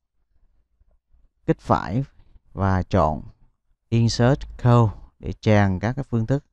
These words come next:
getter và get setter vào cho lớp student. Đây là lựa chọn các cái trường, ở đây là lựa chọn tất cả trường name và trường student I D. Nhấn generate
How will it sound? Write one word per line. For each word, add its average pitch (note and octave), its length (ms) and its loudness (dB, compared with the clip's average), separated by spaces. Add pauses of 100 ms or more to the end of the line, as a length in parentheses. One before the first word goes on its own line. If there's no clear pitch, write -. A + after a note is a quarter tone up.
(360)
getter A2 520 0
và E2+ 240 -4
get G2+ 340 -6
setter G#2+ 600 0 (760)
vào F2+ 420 -2
cho F#2+ 340 2
lớp G2 260 -2
student. G#2 520 -2 (840)
Đây G2+ 180 -2
là F#2 140 -2
lựa F2 200 -4
chọn E2+ 340 -2
các - 180 -8
cái - 140 -12
trường, F#2+ 300 2 (260)
ở F2 140 -8
đây F#2+ 120 -2
là F2+ 80 -6
lựa - 260 -10
chọn - 200 -10
tất - 140 -10 (100)
cả D2 320 -4 (140)
trường F2+ 340 -4 (100)
name G2 340 0 (360)
và F2 280 -4
trường E2+ 360 -4
student F#2 680 -4
I G2 200 0
D. - 20 -6 (500)
Nhấn A2+ 300 0
generate G#2 560 4